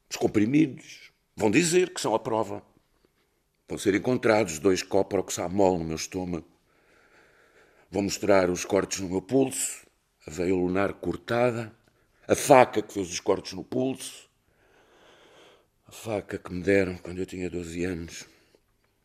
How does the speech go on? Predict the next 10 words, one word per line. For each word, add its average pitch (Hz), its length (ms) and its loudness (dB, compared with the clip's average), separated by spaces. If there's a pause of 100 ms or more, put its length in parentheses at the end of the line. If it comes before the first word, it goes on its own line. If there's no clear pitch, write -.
(220)
Vão - 160 -8
dizer 147 380 6
que - 80 4
eu 135 100 12
era 123 100 12
um 120 100 8
homem 110 400 8
derrotado. 90 680 -2 (1500)
Os 170 140 -10
interrogatórios 220 800 2